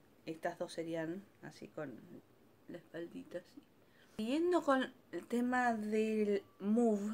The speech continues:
que esta sí todavía no la estrené. Eh, bueno, la de Nike la usé dos, eh, dos veces más o menos para YouNow, así que para el que después le dejo la ca-, en la cajita de,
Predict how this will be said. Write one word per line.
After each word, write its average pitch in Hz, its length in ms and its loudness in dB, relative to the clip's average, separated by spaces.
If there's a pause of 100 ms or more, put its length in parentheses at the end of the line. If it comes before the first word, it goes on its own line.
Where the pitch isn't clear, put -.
(400)
que 190 320 -4
esta 214 240 -2
sí 214 140 -6
todavía 180 300 2
no 185 140 0
la 170 80 2
estrené. 185 540 -2 (200)
Eh, 196 280 4
bueno, 196 420 2
la 185 240 -2
de 190 160 0
Nike 247 340 0 (200)
la 180 320 -2
usé 214 400 0
dos, 208 320 -2 (240)
eh, 175 420 0
dos 196 220 4
veces 214 340 -2
más 196 160 -10
o 190 40 -4
menos 190 220 -4
para 156 540 -4
YouNow, 165 420 -4 (100)
así 139 200 -14
que 139 160 -12
para 135 220 -12
el - 60 -14
que 120 300 -14 (1040)
después 160 300 -4
le 165 80 2
dejo 151 320 0
la 131 220 -6
ca-, 151 260 -8
en 165 120 -6
la 147 100 -6
cajita 160 440 -4
de, 156 300 -4